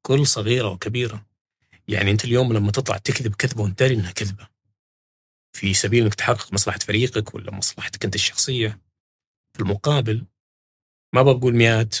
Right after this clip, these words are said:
ولا آلاف، بقول عشرات. في عشرات الأشخاص ماتوا غبن، مشجع مسكين قاعد يشجع فريقه، تجي أنت بكل بساطة وتمرر عليه كذبة وتحرق دمه.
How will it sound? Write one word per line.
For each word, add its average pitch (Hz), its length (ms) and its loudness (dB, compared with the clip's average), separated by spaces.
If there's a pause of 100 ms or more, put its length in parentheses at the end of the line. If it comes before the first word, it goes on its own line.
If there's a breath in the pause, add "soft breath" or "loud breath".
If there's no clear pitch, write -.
(140)
ولا 113 180 4
آلاف، 113 240 0
بقول 127 120 2
عشرات. 104 460 0 (160)
في - 120 -6
عشرات 131 420 0
الأشخاص 110 640 -4 (960)
ماتوا 117 360 2
غبن، 107 380 2 (760)
مشجع 110 460 0
مسكين 113 580 -2
قاعد 92 160 0
يشجع 98 320 -4
فريقه، 117 400 -2
تجي 117 340 -4
أنت 135 200 -2
بكل - 200 -6
بساطة 135 540 0 (1080 soft breath)
وتمرر 123 380 2
عليه 101 200 2
كذبة 127 380 0
وتحرق 110 680 0
دمه. 98 400 0